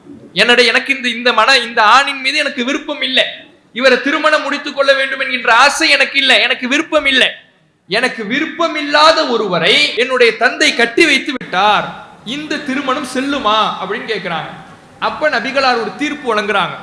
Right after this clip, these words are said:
"இல்ல, செல்லாது. விரு-, பெண்ணுடைய விருப்பம் இல்லாமல் நடைபெறுகிற திருமணம் அது திருமணமே இல்லை, அந்த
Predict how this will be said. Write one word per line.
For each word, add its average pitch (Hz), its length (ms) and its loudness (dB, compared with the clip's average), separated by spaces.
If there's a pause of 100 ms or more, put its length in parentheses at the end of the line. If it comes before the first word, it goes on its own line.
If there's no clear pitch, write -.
(260)
"இல்ல, 233 220 -4
செல்லாது. 214 640 -2 (960)
விரு-, 220 220 -2
பெண்ணுடைய 294 600 0
விருப்பம் 254 420 -2
இல்லாமல் 214 640 -2
நடைபெறுகிற 269 680 -2 (100)
திருமணம் 247 580 -2
அது 202 160 -6 (120)
திருமணமே 330 640 -4
இல்லை, 254 300 -2
அந்த 220 200 -6